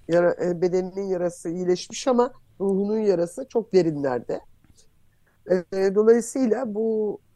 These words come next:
sanıyorum önümüzdeki bir yıl içinde, e, çalışmaları sürdürüp etkili bir planlama için zorlamamız gerekiyor sağlık otoritesini.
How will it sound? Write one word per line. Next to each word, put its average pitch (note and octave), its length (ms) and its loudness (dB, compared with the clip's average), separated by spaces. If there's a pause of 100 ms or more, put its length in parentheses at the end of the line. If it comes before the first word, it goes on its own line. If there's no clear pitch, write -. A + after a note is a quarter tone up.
(160)
sanıyorum G#3+ 600 0
önümüzdeki F#3 760 -6
bir A3+ 140 4
yıl F#3 260 2
içinde, C#3 680 -4 (560)
e, F3+ 500 4
çalışmaları F#3+ 580 -2
sürdürüp F3+ 500 -6 (120)
etkili G#3 400 -2
bir F3+ 120 2
planlama D#3 580 2
için F#3+ 300 -8
zorlamamız G3 640 4
gerekiyor B2 640 0
sağlık G#2 340 -4
otoritesini. - 640 -6